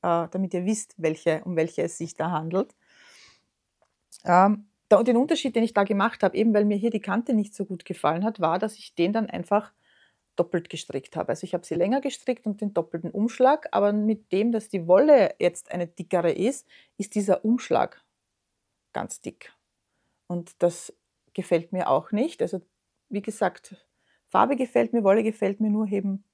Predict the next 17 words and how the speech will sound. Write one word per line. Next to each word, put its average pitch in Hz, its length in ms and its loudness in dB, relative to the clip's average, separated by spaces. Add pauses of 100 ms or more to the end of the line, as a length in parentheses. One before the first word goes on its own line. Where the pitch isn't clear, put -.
das - 200 -8
Design 170 420 -4
nicht. - 380 -4 (560)
Und 220 160 2
da 214 80 8
ist 233 120 2
jetzt - 280 -14
meine 254 1120 0 (920)
F-, - 440 -14
Frage, 170 560 4
weiß 233 140 -2
ich 247 100 -2
nicht, 196 240 0
aber 185 160 0
ich, - 220 -4
ich - 240 -8
werde 240 280 4